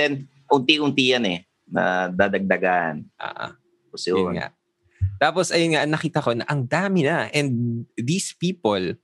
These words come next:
Speaker 2: I know these guys. I, I see them from the newspapers. I, uh, watch them, uh, on Facebook. Sila yung mga taong, um, meron talagang, uh, they're, they're giving value to people. And s-, I said na, "Okay, the next way to level up the podcast," kasi I've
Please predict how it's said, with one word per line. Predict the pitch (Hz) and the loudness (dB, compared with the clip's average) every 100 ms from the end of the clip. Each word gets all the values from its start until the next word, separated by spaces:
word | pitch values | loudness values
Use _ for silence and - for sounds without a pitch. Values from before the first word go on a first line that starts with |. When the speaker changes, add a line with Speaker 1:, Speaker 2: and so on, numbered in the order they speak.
| _ | _
Speaker 2:
I | 175 226 | 0 4
know | 202 240 | 4 4
these | 240 185 139 | 2 0 -2
guys. | - 208 62 - | 2 0 0 -4
I, | - 120 120 123 | 0 2 2 0
I | |
see | - 170 156 | 0 0 2
them | 147 143 | 4 2
from | 131 139 117 110 | 0 2 2 2
the | 95 | 2
newspapers. | 147 165 - 151 147 147 143 139 - | 2 2 2 0 2 2 4 2 0
I, | 104 104 - - | -2 -2 -6 -4
uh, | 101 95 | -2 -2
watch | 95 107 123 - | 0 2 2 2
them, | 113 107 98 | 0 2 0
uh, | 95 87 98 | 0 0 -2
on | 101 | 0
Facebook. | 175 160 - 127 131 - | 2 2 2 2 2 0
Sila | 147 165 | 0 2
yung | 160 | 2
mga | 127 123 | 2 2
taong, | 120 120 117 123 - - - _ - | 4 4 2 -2 -8 -18 -18 _ -2
um, | 120 120 113 113 113 | 2 4 4 2 2
meron | 127 143 147 | 2 2 2
talagang, | 139 131 120 117 113 110 | 2 2 4 4 2 2
uh, | 107 107 | 2 2
they're, | 101 113 | 2 2
they're | 110 113 | 2 2
giving | 135 143 127 98 | 2 2 2 4
value | 104 135 143 | 4 4 2
to | - | 0
people. | 107 110 - - - _ _ _ | 0 0 0 -4 -6 _ _ _
And | 135 | -4
s-, | 139 - 143 | -4 0 0
I | |
said | 143 143 127 120 | 4 2 2 2
na, | 117 110 | 2 2
"Okay, | 127 131 | 2 2
the | 104 92 104 | 2 2 2
next | 143 - 120 | 0 0 0
way | 110 113 | 2 2
to | 113 | 2
level | 107 113 113 | 2 2 0
up | 107 | 0
the | - | 0
podcast," | - 80 90 98 107 - | 2 0 2 -2 -2 -2
kasi | - | 0
I've | - 120 110 107 | 2 2 0 -4